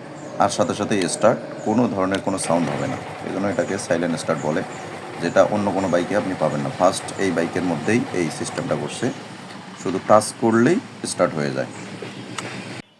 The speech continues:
বারো নম্বর বিষয়টি হচ্ছে কুল স্টার্ট, অর্থাৎ আপনি বাইকটা যখন ঘরের মধ্যে রাখবেন অথবা শীতের দিনে, ঠান্ডা দিনে, অথবা এই যে এখন শেষ রাত্রে যখন ঠান্ডা পড়ে, উম, বাইকটা ঘরের ভিতর থাকার কারণে, এ, ইঞ্জিন ঠান্ডা হয়ে থাকে,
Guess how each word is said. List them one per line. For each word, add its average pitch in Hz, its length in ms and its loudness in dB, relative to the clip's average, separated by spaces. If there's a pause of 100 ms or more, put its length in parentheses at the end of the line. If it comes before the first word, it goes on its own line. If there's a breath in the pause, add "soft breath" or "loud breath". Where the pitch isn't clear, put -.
(260)
বারো 101 280 10
নম্বর 127 260 12
বিষয়টি 135 380 2
হচ্ছে 143 360 0 (100)
কুল 147 240 6
স্টার্ট, 82 340 2 (340)
অর্থাৎ 127 440 8
আপনি 113 220 6
বাইকটা 98 320 4
যখন 107 280 0
ঘরের 87 240 0
মধ্যে 92 220 0
রাখবেন 92 480 2 (140)
অথবা 90 240 -2
শীতের 92 360 -4
দিনে, 90 220 0
ঠান্ডা 92 300 4
দিনে, 90 260 0
অথবা 90 360 0
এই 90 100 0
যে 92 80 0
এখন 92 440 0 (500 loud breath)
শেষ 104 300 0
রাত্রে 101 240 -2
যখন 90 240 -2
ঠান্ডা 98 260 2
পড়ে, 87 440 2
উম, 90 260 -8
বাইকটা 87 320 2
ঘরের 90 240 -2
ভিতর 87 260 -6
থাকার 92 300 0
কারণে, 90 380 2 (520 soft breath)
এ, 92 200 0
ইঞ্জিন 95 240 -2
ঠান্ডা 104 320 4
হয়ে 90 140 0
থাকে, 76 260 -6